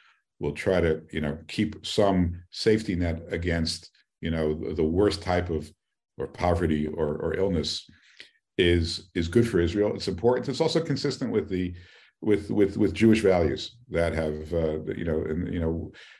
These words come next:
the, there, there, there, there's, you know, I, I, Israel with, with all its democratic principles, and it's important, it's still a Jewish state. You know, you, you,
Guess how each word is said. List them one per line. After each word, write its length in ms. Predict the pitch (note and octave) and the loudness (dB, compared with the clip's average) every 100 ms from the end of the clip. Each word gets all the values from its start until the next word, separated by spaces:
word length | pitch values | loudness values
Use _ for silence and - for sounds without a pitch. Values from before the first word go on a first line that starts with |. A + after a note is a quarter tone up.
| _ | _
the, 360 | F2 E2+ E2+ - - - - - - | 0 2 2 -2 -6 -6 -6 -6 -2
there, 340 | F2 E2+ - | 0 2 0
there, 300 | F2 F2+ F#2 | 0 2 2
there, 260 | - G2+ F#2 | 2 0 2
there's, 440 | G2+ F#2+ F2 - _ _ _ _ _ _ _ | 2 2 -2 -12 _ _ _ _ _ _ _
you 100 | F#2 | -2
know, 220 | F2 E2+ F2 | 0 -2 -2
I, 40 | A#2 | -4
I, 220 | A#2 - | -4 -4
Israel 500 | - - D#3 D#3 B2+ | -2 4 4 8 8
with, 280 | A2+ F#2+ F#2+ | 8 4 2
with 180 | G#2 F#2+ | 0 4
all 280 | A#2 A2+ G#2 | 4 4 2
its 240 | - - | -2 -6
democratic 520 | - G2+ F#2+ G2 F#2 | -2 -2 0 0 -2
principles, 520 | F2 - G2+ F2+ E2 E2 | -2 -4 -2 -2 -2 -2
and 80 | |
it's 120 | D#2 D#2+ | -4 -4
important, 420 | D#2+ C3 G#2+ F2 | -2 0 0 -2
it's 120 | D2+ | -2
still 180 | - C3+ | 2 2
a 40 | |
Jewish 320 | F#2 G#2 F#2 - | 4 2 2 2
state. 300 | A2 - - - - - _ | 2 2 -6 -20 -20 -20 _
You 60 | G2 | 0
know, 260 | F#2 F#2+ - | 2 2 0
you, 320 | G#2+ A2+ B2 C3 | -4 -2 -2 0
you, 180 | B2+ | 0